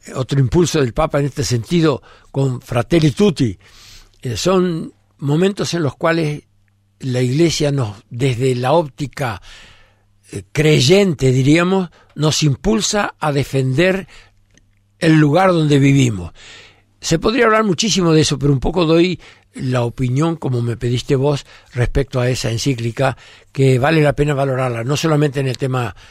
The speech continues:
ambiental, sino en muchos otros temas, que resume un poco el sentir de la ideología cristiana, o sea, de los discípulos de Jesucristo,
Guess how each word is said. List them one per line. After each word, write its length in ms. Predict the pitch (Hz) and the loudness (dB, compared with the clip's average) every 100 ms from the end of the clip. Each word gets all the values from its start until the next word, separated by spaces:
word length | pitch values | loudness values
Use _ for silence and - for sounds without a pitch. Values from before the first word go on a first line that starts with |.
| - - | -20 -10
ambiental, 560 | 117 120 131 117 147 | -6 0 -2 0 -2
sino 220 | 123 135 117 | 0 -4 -2
en 60 | |
muchos 340 | 139 139 131 156 | -2 -2 -2 -4
otros 260 | 139 135 | -4 -4
temas, 380 | - 147 151 151 - - _ | 0 2 2 -2 -8 -20 _
que 140 | - 143 | -2 0
resume 380 | 131 - 151 143 | 0 2 2 2
un 80 | |
poco 280 | - 151 165 | 2 -2 0
el 80 | 151 | -2
sentir 540 | 131 123 151 165 170 - _ _ | -2 -2 2 2 0 -8 _ _
de 140 | 131 | -4
la 160 | 120 117 | -2 0
ideología 720 | 117 117 117 113 - 156 156 | 0 0 0 -2 2 2 2
cristiana, 720 | - 123 - 135 120 131 139 - - - | -2 -8 -4 0 0 0 -4 -8 -20 -12
o 160 | 123 | -8
sea, 180 | - 127 | -4 -4
de 120 | 120 | -4
los 120 | 113 107 | -4 -4
discípulos 460 | 101 131 127 131 | -2 -2 0 -2
de 100 | 110 | -2
Jesucristo, 640 | 95 92 147 180 - 87 | -6 -8 0 0 -2 -10